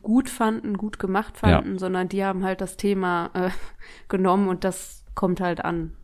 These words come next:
Speaker 1: Das
Speaker 2: Ja.
Speaker 1: ist halt auch wirklich interessant.
Speaker 2: Glaub ich auch. Also das Thema, da gehe ich mit, das ist, wusste ich auch überhaupt nicht und ist ja wirklich auch,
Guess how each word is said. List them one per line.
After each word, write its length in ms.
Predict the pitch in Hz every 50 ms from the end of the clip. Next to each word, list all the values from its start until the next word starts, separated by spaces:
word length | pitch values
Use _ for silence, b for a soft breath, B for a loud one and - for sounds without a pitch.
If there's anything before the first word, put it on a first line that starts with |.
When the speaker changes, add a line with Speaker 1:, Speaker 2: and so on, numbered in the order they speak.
| - -
Speaker 1:
Das 100 | - 170
Speaker 2:
Ja. 100 | - - -
Speaker 1:
ist 140 | - - -
halt 120 | 170 165 - - - - - 110
auch 180 | - - - -
wirklich 300 | 190 - 185 180 165 -
interessant. 600 | 180 175 - - 175 - - 170 170 170 170 - - - - - -
Speaker 2:
Glaub 220 | 92 87 101 98
ich 100 | 90 98
auch. 220 | 73 69 69 - -
Also 540 | - 90 92 90 98 92 90 90 90 87 87 - - - - - - - - _ _ - - -
das 120 | 95 -
Thema, 400 | - - 123 120 123 113 107 107
da 100 | 92 95
gehe 140 | 87 80 82
ich 100 | 87 -
mit, 260 | 101 110 113 - -
das 140 | 90 82 -
ist, 260 | 87 - - - - - B B B B B B B
wusste 240 | - 113 113 - 104
ich 140 | - - -
auch 140 | 98 104
überhaupt 360 | 92 85 87 82 92 101 - -
nicht 340 | 113 117 113 - - - -
und 180 | - 92 -
ist 140 | - 95 -
ja 100 | 92 76
wirklich 320 | 90 87 - 98 87 90 -
auch, 160 | 87 87 -